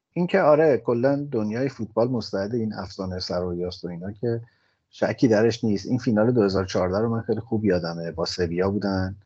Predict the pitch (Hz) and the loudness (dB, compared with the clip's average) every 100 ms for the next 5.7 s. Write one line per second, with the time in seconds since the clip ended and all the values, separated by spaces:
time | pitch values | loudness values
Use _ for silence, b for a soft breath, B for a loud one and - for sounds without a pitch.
0 | 107 101 95 95 104 104 92 90 - 98 | -4 0 0 0 0 0 0 0 -2 -2
1 | 110 82 90 87 90 87 82 85 85 _ | -2 0 -2 -4 -8 -12 -14 -16 -20 _
2 | 98 95 90 87 85 95 85 85 - 92 | -2 0 0 -2 -4 -4 -4 -6 -4 -4
3 | - 98 107 120 127 127 104 95 92 87 | -2 0 4 4 2 -2 -2 0 0 0
4 | 87 92 104 107 - 107 110 107 92 87 | 0 0 0 0 0 2 4 4 0 -4
5 | 92 90 87 90 92 104 101 | -6 -4 -4 -4 -2 -2 -2